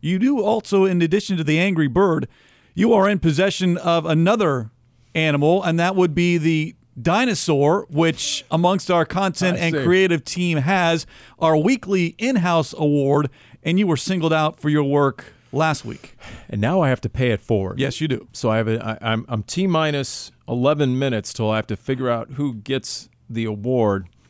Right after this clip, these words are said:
Speaker 2: Okay, let's hash this out. Do we have thirty <laughs> seconds?
Speaker 1: Sure.
Speaker 2: Okay, so here, let's weigh in on this. I'm thinking, just between us here in the studio, thinking about Darren Urban.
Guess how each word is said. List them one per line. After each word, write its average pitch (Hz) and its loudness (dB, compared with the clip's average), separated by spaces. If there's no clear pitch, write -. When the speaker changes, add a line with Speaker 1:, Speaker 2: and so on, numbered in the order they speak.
Speaker 2:
Okay, 120 -4
let's 135 -4
hash 143 -2
this 123 -6
out. 110 -4
Do - 0
we 117 2
have 123 -2
thirty 170 2
<laughs> - -2
seconds? 170 -4
Speaker 1:
Sure. - -4
Speaker 2:
Okay, 117 0
so 131 0
here, 127 2
let's 147 -4
weigh 156 0
in 135 0
on 107 0
this. 101 -4
I'm 139 -6
thinking, 123 -2
just - -16
between 180 0
us - -2
here 143 -4
in 135 -4
the 127 -2
studio, 104 -2
thinking 254 -4
about 180 -2
Darren 135 -2
Urban. 95 -4